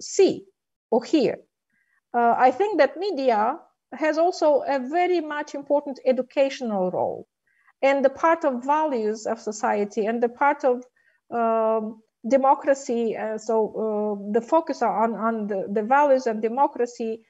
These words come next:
and things that are really counting for us as a country should be reflected by media.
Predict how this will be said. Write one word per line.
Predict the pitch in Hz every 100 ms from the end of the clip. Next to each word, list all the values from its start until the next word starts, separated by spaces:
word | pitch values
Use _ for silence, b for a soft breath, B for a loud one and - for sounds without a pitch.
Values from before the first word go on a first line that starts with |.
| b
and | 247 247
things | 277 302 277
that | 247 247
are | 226 220
really | 285 311 262 226
counting | 277 302 302 294 214
for | 208 220
us | 208 226
as | 240
a | 214
country | 214 302 311 269 240 _ _
should | - 381 294
be | 254
reflected | 220 226 196 196 185
by | 180 180
media. | 185 180 180 -